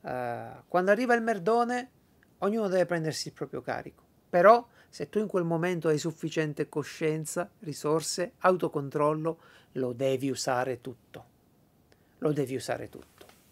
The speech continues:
Devi essere in grado di piegarti,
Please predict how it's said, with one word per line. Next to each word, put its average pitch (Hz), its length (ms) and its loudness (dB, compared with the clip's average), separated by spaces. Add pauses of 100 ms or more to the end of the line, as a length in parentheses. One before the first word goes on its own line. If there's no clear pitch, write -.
(680)
Devi 135 220 0
essere 196 340 4
in 185 160 0
grado 196 460 4
di 165 140 -4
piegarti, - 680 -6